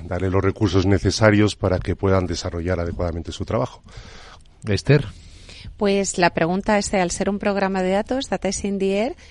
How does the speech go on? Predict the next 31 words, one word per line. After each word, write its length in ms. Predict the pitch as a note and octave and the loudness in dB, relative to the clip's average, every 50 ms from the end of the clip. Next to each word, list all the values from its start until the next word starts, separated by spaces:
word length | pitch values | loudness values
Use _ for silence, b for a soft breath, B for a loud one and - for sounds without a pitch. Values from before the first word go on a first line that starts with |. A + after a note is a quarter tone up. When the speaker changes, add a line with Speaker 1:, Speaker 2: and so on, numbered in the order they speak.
| b - | b -6
Speaker 3:
cuéntanos 440 | - G3+ G#3 A3+ A3+ A#3 A#3 A3+ - | -4 -2 0 0 0 0 -2 -2 -4
qué 60 | A#3+ | -4
importancia 520 | A3 - G#3+ - - A3 G#3 - A3+ G#3 | -4 -4 -4 -4 -4 -4 -4 -2 -4 -2
tienen 360 | - G#3+ G3 G3+ G3+ G3 G3 | -2 -2 -2 0 0 0 0
los 200 | G3 F#3+ F#3 - | 0 0 0 0
datos 420 | - G3+ G3 F#3+ - G3 F#3 - - | 0 0 0 0 0 -4 -4 -4 -6
en 80 | F#3+ | -6
Cash 200 | - - F#3+ - | -6 -6 -6 -4
Converters. 680 | - F#3+ F3+ F3+ E3+ E3+ - - F3+ F3+ F3 - - - B B B B B B B B B B B B B B _ - | -6 -6 -6 -6 -6 -8 -8 -8 -10 -10 -10 -12 -16 -18 B B B B B B B B B B B B B B _ 6
Speaker 1:
Pues, 480 | C3 A#2+ A2+ - - - - - - _ | 8 8 8 8 4 0 -2 -4 -6 _
pues 180 | - G#2+ G2 F#2+ | -2 0 2 4
la 100 | G#2 G#2 | 6 6
verdad 220 | G2+ G#2 G2+ B2 | 6 6 6 6
es 100 | C#3 B2+ | 4 2
que, 420 | - - D#3 D#3 D3 C#3+ C3 A2 - - | 2 4 6 8 8 8 6 4 0 -4
eh, 760 | D3 D3 B2+ A2 G2+ G2 F#2+ F#2 F2+ F2+ F2 E2+ E2+ E2 E2 B B B B B B B - | -2 2 4 4 6 4 4 4 2 2 0 0 -2 -4 -6 B B B B B B B -4
nosotros 600 | G#2 G2+ G2 - - G#2 F#2+ - A2+ A#2+ A2+ - | -2 -2 -2 0 0 0 0 2 2 2 2 4
somos 420 | - A#2 A2 A#2+ C3 C3 - - | 4 6 8 8 8 8 6 6
adictos 500 | A2 G#2+ G2 A2 G#2 - - A2+ G2 - | 6 6 6 4 2 0 -2 -2 0 2
a 60 | G#2+ | 2
los 160 | G2+ G2 F#2 E2 | 2 2 2 0
datos. 460 | F2+ F2 - - - - - - G2 | -2 -2 -4 -8 -14 -14 -12 -10 -8
No 100 | F#2+ F#2 | -8 -6
sé 140 | - - G#2+ | -4 -4 -4
en 60 | G2 | -2
qué 120 | - A2+ | 0 0
momento 380 | G#2 F#2+ G2 G2 G2+ F#2+ - G2+ | 2 2 2 2 2 0 -2 -4
empezó 240 | E2+ G2+ F2+ - G2+ | -4 -4 -4 -4 -4
a 40 | |
pasar. 380 | - F#2+ F2 - G#2 A2+ C3+ C3 | -4 -4 -4 -2 0 -2 0 0
Eh, 380 | G2+ G2 F#2+ F#2 F2+ F2 E2+ | 0 2 2 2 2 0 -2